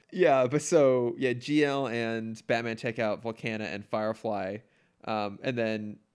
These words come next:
I, I actually thought that the, the fight between Flash and Luminous, the animation on it was really, really good. There's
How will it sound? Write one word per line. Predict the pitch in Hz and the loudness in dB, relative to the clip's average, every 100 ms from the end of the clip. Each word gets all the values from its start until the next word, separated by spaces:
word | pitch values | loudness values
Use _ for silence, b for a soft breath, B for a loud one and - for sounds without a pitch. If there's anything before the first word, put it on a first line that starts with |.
| _ _ _ _ _ _ _ _ | _ _ _ _ _ _ _ _
I, | 127 131 - | -4 -4 -2
I | 170 | -2
actually | 262 294 233 | -2 -4 -2
thought | 214 | -2
that | 196 - | 0 0
the, | 127 107 | 0 0
the | 120 | -2
fight | - 135 131 | -2 0 0
between | 123 - 123 | -4 -6 -8
Flash | - 123 117 120 131 | -6 -6 -6 -6 -6
and | 120 113 | -6 -4
Luminous, | 123 131 113 98 - | -4 -2 -4 -6 -8
the | 135 147 | -8 -4
animation | 220 208 160 214 123 | -2 -2 -2 -2 -4
on | 95 | -4
it | |
was | 98 110 110 _ - | -8 -10 -20 _ -12
really, | 247 220 123 | -8 -4 -4
really | 104 147 135 110 | -2 0 0 -2
good. | 113 135 101 69 - b b b b b _ | -2 0 0 -2 -12 b b b b b _
There's | 131 127 - - | -2 -2 -4 -16